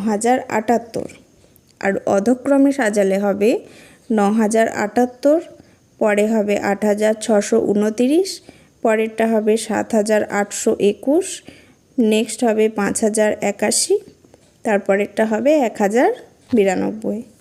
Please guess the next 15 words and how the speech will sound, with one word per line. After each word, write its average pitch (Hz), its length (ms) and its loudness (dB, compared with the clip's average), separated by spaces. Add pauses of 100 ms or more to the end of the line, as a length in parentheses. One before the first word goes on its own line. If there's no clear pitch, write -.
(400)
দেখো, 247 260 0 (220)
এবার 233 220 2
আমরা 233 280 0 (140)
আটত্রিশ 226 380 -2 (100)
নম্বর 240 240 2 (100)
পৃষ্ঠায় 247 460 2
চলে 214 280 2
এসেছি। 196 360 -8 (580)
কি 247 100 0 (120)
আছে? 226 180 -2 (160)
পরিযায়ী 226 440 4
পাখির 233 380 -2 (100)
সংখ্যা 214 380 0
জানি। 196 360 0 (400)
কার্ডের 233 360 0